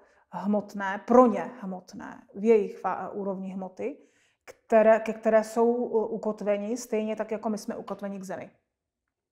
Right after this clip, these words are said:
A to je bytost rozměru zhruba našeho Měsíce, Luny. Jo.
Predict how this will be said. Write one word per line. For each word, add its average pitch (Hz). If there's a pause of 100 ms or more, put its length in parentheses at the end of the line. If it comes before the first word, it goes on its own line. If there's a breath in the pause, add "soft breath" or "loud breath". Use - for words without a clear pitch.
(600 soft breath)
A 196
to 220
je 226
bytost 208
rozměru 214
zhruba 208
našeho 214
Měsíce, 220 (1300)
Luny. 214 (640)
Jo. -